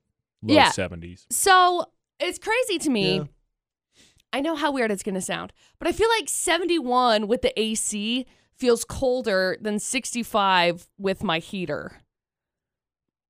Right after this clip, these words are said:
Speaker 2: And I
Speaker 1: Hmm.
Speaker 2: don't know why.
Speaker 1: Hmm.
Speaker 2: Like, I don't know if it's just because the cold air is blowing.
Speaker 1: I don't, I've, I've got nothing for you.
Speaker 2: I know.
Speaker 1: Got nothing for you. Sixty-five in the su-, eh.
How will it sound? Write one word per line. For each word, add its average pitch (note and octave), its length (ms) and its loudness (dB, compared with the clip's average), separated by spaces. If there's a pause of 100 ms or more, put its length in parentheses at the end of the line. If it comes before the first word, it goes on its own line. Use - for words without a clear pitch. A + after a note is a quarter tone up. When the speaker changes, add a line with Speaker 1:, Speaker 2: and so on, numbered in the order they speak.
(400)
Speaker 2:
And C#4+ 120 4
I C#4+ 60 8
Speaker 1:
Hmm. D#4 40 4
Speaker 2:
don't E4+ 180 4
know D#4 120 6
why. F#3+ 560 2 (1800)
Speaker 1:
Hmm. A#3+ 100 -2
Speaker 2:
Like, A#3 380 2 (320)
I C4 80 6
don't D#4 160 4
know E4 100 4
if E4 120 0
it's B3 120 -8
just C4+ 160 -6
because C4+ 220 -4
the G#3+ 100 -4
cold G#3+ 300 2
air F3+ 180 4
is C4+ 160 2
blowing. D#4+ 680 4 (1500)
Speaker 1:
I G2+ 60 -20
don't, G#2+ 240 -20 (240)
I've, G2+ 200 -16
I've A2+ 200 -8
got C3+ 260 -4
nothing C3 320 -4
for F#2+ 300 -6
you. F2 100 -8
Speaker 2:
I C4 220 4
know. B3 260 2
Speaker 1:
Got A#2+ 120 -10
nothing C3+ 360 -8
for A2 180 -10
you. F#2+ 40 -18 (280)
Sixty-five F3+ 680 2
in C#3 80 -4
the B2 100 -6
su-, - 160 -12
eh. - 80 -8